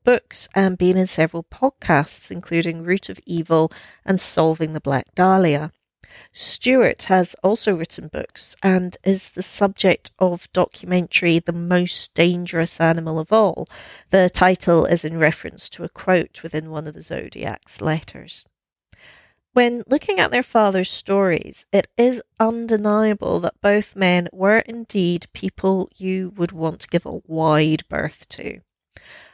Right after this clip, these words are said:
Hodel, with his genius-level I Q, had obviously forgone developing emotional intelligence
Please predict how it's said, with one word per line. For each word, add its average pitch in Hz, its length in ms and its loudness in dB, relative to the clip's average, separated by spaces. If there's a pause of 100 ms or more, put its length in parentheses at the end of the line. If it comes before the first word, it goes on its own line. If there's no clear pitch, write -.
(140)
Hodel, 240 400 4
with 226 120 4
his 185 240 2 (100)
genius-level 190 920 2
I 170 160 2
Q, 233 480 -2
had 180 240 0
obviously 175 380 -2
forgone 170 440 -2
developing 160 560 0
emotional 160 720 0
intelligence 175 800 0